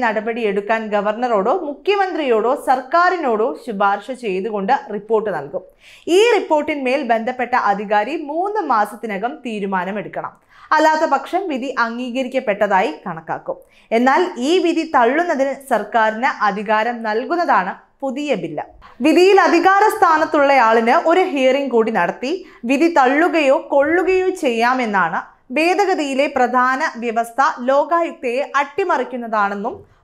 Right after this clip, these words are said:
പ്രതിപക്ഷം വ്യക്തമാക്കുന്നത്. മുഖ്യമന്ത്രിയുടെയും മന്ത്രിമാരുടെയും നിയമനാധികാരി ഗവർണറായിരിക്കെ ലോകായുക്തയ്ക്ക് അവരെ നീക്കാൻ അധികാരം നൽകിയത് ഭരണഘടനയുടെ അന്തസ്സത്തയ്ക്ക് നിരക്കുന്നതല്ലെന്നാണ് സർക്കാർ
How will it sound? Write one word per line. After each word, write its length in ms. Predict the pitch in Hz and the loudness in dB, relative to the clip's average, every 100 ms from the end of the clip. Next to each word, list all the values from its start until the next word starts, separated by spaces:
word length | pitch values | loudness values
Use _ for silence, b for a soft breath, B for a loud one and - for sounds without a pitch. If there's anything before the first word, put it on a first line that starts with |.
| - | 0
പ്രതിപക്ഷം 580 | 302 359 330 349 320 311 233 | 2 2 0 0 -6 -6 -4
വ്യക്തമാക്കുന്നത്. 680 | 214 214 233 190 170 175 160 - - 311 | -6 -2 -2 -2 -4 -8 -8 -4 4 6
മുഖ്യമന്ത്രിയുടെയും 960 | 339 403 427 392 339 320 285 269 262 247 240 | 8 6 6 6 6 6 6 6 6 6 8
മന്ത്രിമാരുടെയും 880 | 226 247 262 240 226 214 214 226 262 233 | 8 8 6 6 6 6 6 6 8 6
നിയമനാധികാരി 960 | 240 269 302 302 254 202 202 196 196 233 202 | 6 6 6 6 6 6 6 6 6 6 6
ഗവർണറായിരിക്കെ 880 | 190 196 214 214 180 180 185 180 226 - B B 285 | 6 6 6 6 6 6 6 6 4 2 B B 4
ലോകായുക്തയ്ക്ക് 800 | 330 359 403 403 330 302 - 285 277 226 | 6 6 6 6 4 4 4 4 4 6
അവരെ 220 | 226 233 226 | 6 6 6
നീക്കാൻ 360 | 208 208 220 226 202 | 4 4 2 4 4
അധികാരം 500 | 196 208 214 214 226 214 | 4 4 4 4 4 4
നൽകിയത് 520 | 185 190 220 208 175 - 170 190 | 4 4 4 4 4 2 0 2
ഭരണഘടനയുടെ 880 | 214 233 311 294 269 247 226 208 233 214 214 | 2 2 0 2 2 4 4 2 2 0 -2
അന്തസ്സത്തയ്ക്ക് 760 | 233 285 294 214 190 190 208 - B B - - - 240 | -2 -4 -2 -2 -4 -2 -4 -6 B B -20 -16 0 2
നിരക്കുന്നതല്ലെന്നാണ് 1040 | 277 320 349 349 240 202 220 226 175 185 208 - - | 4 2 2 2 4 4 4 4 2 2 -2 -6 -2
സർക്കാർ 440 | 254 247 277 302 | 0 0 0 2